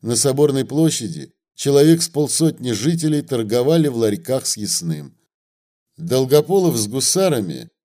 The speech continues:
закупил на всю комиссию продуктов: молока, творогу, селенных рыжиков, до которых он сам был большой охотник.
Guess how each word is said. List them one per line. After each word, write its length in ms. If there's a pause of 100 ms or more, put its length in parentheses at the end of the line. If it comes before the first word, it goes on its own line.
закупил 640
на 160
всю 260
комиссию 580
продуктов: 720 (420)
молока, 640 (300)
творогу, 760 (160)
селенных 680
рыжиков, 680 (100)
до 160
которых 480
он 120
сам 420
был 200
большой 580
охотник. 680